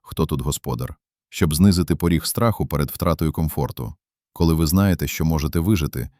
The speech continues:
і навіть почуватися добре в спартанських умовах, ви перестаєте боятися втратити гроші чи статус. Ви стаєте вільними.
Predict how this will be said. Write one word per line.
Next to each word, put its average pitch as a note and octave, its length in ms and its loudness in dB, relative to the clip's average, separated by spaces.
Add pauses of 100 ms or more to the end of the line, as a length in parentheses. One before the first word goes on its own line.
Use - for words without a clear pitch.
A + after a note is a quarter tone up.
(140)
і D#2+ 80 -2
навіть C#2+ 300 0
почуватися D#2 580 -2
добре D2+ 320 0
в - 40 -4
спартанських D2 640 -4
умовах, E2+ 460 0 (380)
ви G#2+ 120 6
перестаєте A#2 560 2
боятися F#2+ 480 0
втратити D#2+ 460 -2
гроші E2+ 380 0
чи D#2 140 -6
статус. - 540 -6 (360)
Ви D2+ 140 -2
стаєте D2+ 400 -2
вільними. C2 500 0